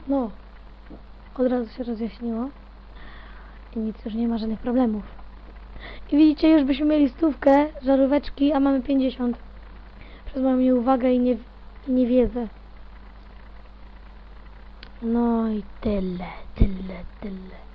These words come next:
No i to już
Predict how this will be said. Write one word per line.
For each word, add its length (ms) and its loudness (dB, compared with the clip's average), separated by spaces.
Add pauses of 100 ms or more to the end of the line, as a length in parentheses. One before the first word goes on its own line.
(2000)
No 80 0
i 100 -2
to 120 0
już 220 4